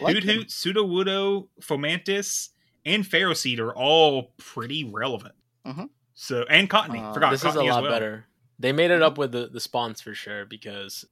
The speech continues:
Speaker 3: if it was any worse than how it was, because let's be honest, like, yes, you have, uh, from the raid Pokemons that you see, there you have, uh, Paris, you have Metapod you, for, you know, Butterfree. Like, you don't need to do the raids. The Pokemon are there, so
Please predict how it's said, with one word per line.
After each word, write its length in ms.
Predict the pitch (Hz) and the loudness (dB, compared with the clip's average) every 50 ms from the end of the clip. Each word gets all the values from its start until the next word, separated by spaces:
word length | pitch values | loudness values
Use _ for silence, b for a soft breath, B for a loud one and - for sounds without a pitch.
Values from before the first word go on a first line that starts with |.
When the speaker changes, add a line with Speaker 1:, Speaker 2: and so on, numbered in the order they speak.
| _ _ _ - | _ _ _ -8
Speaker 3:
if 240 | 123 120 - - | -8 -8 -6 -2
it 80 | 139 143 | 2 4
was 180 | 151 147 135 135 | 4 4 4 2
any 200 | 135 135 131 120 | 0 -2 -4 -4
worse 380 | 113 117 117 120 120 123 - - | -4 -2 -2 -2 -2 -4 -6 -8
than 180 | 127 113 110 | -10 -10 -10
how 220 | 104 - 117 117 113 | -8 -8 -6 -6 -6
it 60 | 110 | -8
was, 240 | 107 107 120 127 - | -6 -6 -6 -6 -6
because 280 | - 147 147 151 135 B B B B B B - | -4 -2 0 0 0 B B B B B B 0
let's 140 | 143 165 156 | 0 2 6
be 100 | 190 180 | 8 10
honest, 280 | 143 127 113 107 101 113 | 10 8 8 4 -2 -6
like, 240 | 107 107 - - - _ _ _ _ | -8 -8 -10 -16 -20 _ _ _ _
yes, 400 | - 160 156 151 139 120 - - | -6 0 4 4 4 4 2 -2
you 80 | 143 139 | 0 2
have, 320 | 135 131 139 131 120 - | 4 4 4 2 0 -6
uh, 300 | - - - 117 117 120 - - _ _ _ _ _ _ _ | -14 -10 -6 -4 -4 -4 -6 -8 _ _ _ _ _ _ _
from 180 | - - 190 202 | -4 -2 2 4
the 80 | 202 | 4
raid 280 | 175 127 117 131 143 - | 4 4 2 0 0 0
Pokemons 380 | - 156 143 156 156 160 156 139 | 0 -2 0 0 0 0 0 0
that 80 | 131 | 0
you 120 | 131 131 120 | -2 -2 -2
see, 480 | - - - 107 123 156 175 - - _ _ - | -4 -4 -4 -4 -6 -6 -6 -8 -10 _ _ -4
there 180 | 123 131 135 - - 143 | -2 -2 -2 -2 -4 -10
you 140 | 143 143 151 139 | -10 -10 -8 -6
have, 400 | - 156 156 160 143 139 - - _ _ _ _ - | -2 -2 -2 -2 -4 -8 -18 -20 _ _ _ _ -6
uh, 220 | 120 117 110 107 | -6 -6 -6 -6
Paris, 420 | - - 123 120 117 113 110 - 120 | -10 -6 -4 -2 -2 -2 -2 -4 -4
you 60 | 120 | -4
have 120 | 120 107 104 | -4 -4 -4
Metapod 480 | 113 110 110 107 - 110 104 104 104 - | -4 -6 -6 -6 -8 -8 -8 -8 -10 -12
you, 120 | - 127 113 | -18 -20 -20
for, 320 | - - 123 113 110 107 | -12 -8 -6 -6 -6 -6
you 100 | 117 113 | -8 -10
know, 80 | 104 101 | -12 -10
Butterfree. 600 | 101 113 107 107 104 - - 107 107 107 107 - | -8 -8 -8 -8 -10 -12 -14 -14 -12 -12 -12 -12
Like, 180 | 107 107 110 110 - | -12 -14 -14 -12 -8
you 80 | 127 131 | -4 -4
don't 260 | 151 151 143 131 127 | -2 -2 -4 -6 -8
need 240 | 131 139 131 123 - | -8 -8 -8 -10 -12
to 100 | - 117 | -16 -14
do 180 | 107 117 117 | -12 -12 -12
the 120 | 107 107 101 | -12 -12 -12
raids. 460 | 101 110 110 104 101 101 - - - | -12 -12 -12 -12 -14 -16 -20 -20 -20
The 80 | - 113 | -20 -16
Pokemon 480 | - - 123 120 120 117 110 107 110 | -10 -8 -8 -8 -8 -10 -14 -12 -12
are 120 | 110 110 107 | -12 -12 -10
there, 320 | 104 113 110 107 104 107 - B B B B B B B _ | -8 -6 -6 -6 -6 -8 -10 B B B B B B B _
so 460 | - - 107 101 98 95 92 - | -14 -12 -12 -10 -10 -10 -12 -14